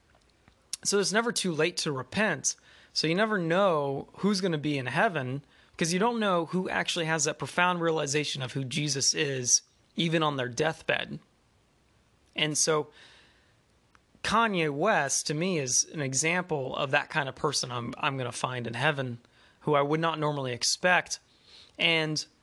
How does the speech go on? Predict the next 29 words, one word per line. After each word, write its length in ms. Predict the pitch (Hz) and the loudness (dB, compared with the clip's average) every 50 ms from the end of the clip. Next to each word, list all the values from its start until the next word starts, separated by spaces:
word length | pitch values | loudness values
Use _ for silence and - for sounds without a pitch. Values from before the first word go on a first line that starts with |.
| _ _ _ _ _ _ _ _ _ _ - | _ _ _ _ _ _ _ _ _ _ -4
who 500 | - 185 190 185 180 175 170 165 160 160 - | 0 2 4 4 4 4 2 0 -2 -2 -2
I 640 | - 156 151 147 147 147 143 143 143 139 139 - - | -2 0 2 2 2 2 2 0 0 -2 -4 -4 -4
am 180 | - 151 139 135 | -4 -4 -2 -2
ashamed 920 | 131 - - - - 208 233 240 226 185 165 151 143 139 143 135 - - - _ - - - | -2 -2 -2 0 0 0 0 0 0 0 0 -2 -2 -4 -4 -4 -6 -8 -10 _ -10 -4 -2
of 400 | 151 143 135 135 135 127 127 131 | 0 0 2 0 -2 -2 -4 -4
not 340 | 135 135 131 131 - - - | -2 -2 0 -2 -2 -4 -4
praying 420 | - 226 269 262 220 170 156 127 | 0 2 2 2 2 0 -4 -6
for. 380 | - - 143 127 123 123 117 - - - - - - - | -6 -6 -4 -4 -4 -4 -6 -8 -14 -18 -18 -18 -14 -10
So 160 | - - 175 175 | -6 -2 0 2
when 80 | 175 | 2
we 80 | 175 175 | 2 2
talk 220 | - 233 254 - | 0 0 0 0
about 280 | 190 160 147 139 - - | 0 0 0 -2 -2 -4
praying 420 | - 226 247 269 254 202 170 156 | -2 0 2 2 2 0 -2 -4
for 160 | - - 147 | -4 -4 -6
people, 540 | 131 - - 147 135 - 151 139 139 131 127 - _ _ _ _ _ _ _ _ _ _ _ _ _ _ _ _ - | -4 -4 -4 -6 -4 -2 -2 -2 -2 -4 -6 -12 _ _ _ _ _ _ _ _ _ _ _ _ _ _ _ _ -4
we 120 | 156 151 151 | -2 0 0
really, 380 | 151 170 220 285 262 214 180 | 0 0 0 2 2 2 2
as 180 | 156 151 131 139 | 2 0 -2 -4
Christians, 520 | - - - 214 233 - - 180 151 139 135 | -6 -2 0 0 0 0 -2 -2 -4 -4 -4
need 80 | 143 | -4
to 60 | 143 | -4
be 120 | 139 135 131 | -4 -4 -4
focusing 580 | - - 175 175 170 180 156 - - 147 139 | 0 0 0 0 0 0 -2 -2 -2 -2 -2
on 180 | 131 127 127 127 | -2 -2 -2 -2
our 160 | 123 123 123 | -4 -6 -4
leaders. 640 | 131 151 220 254 269 180 143 123 - - - - - - - - - - - - - - - _ _ - | -2 -2 0 0 0 -2 -2 -2 -2 -2 -2 -2 -2 -6 -14 -20 -20 -20 -20 -20 -20 -20 -20 _ _ -4
And 80 | - 175 | -2 0
that's, 340 | 185 180 180 - - - | 0 2 2 0 -2 -2